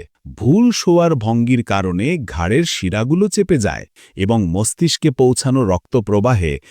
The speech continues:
বাধা সৃষ্টি হয়। এই বাধা ধীরে ধীরে রক্তের ডেলা বা থক্কা তৈরি করে, যা একদিন হঠাৎ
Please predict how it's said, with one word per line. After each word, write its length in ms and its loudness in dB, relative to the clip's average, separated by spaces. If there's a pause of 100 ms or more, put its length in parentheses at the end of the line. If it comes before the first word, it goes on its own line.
(200)
বাধা 460 0
সৃষ্টি 420 -2
হয়। 220 -6 (320)
এই 220 2
বাধা 420 0
ধীরে 320 2
ধীরে 340 2
রক্তের 460 -2 (100)
ডেলা 380 -2
বা 120 0 (100)
থক্কা 380 -6
তৈরি 280 -2
করে, 220 -8 (320)
যা 240 -2
একদিন 460 0
হঠাৎ 460 -4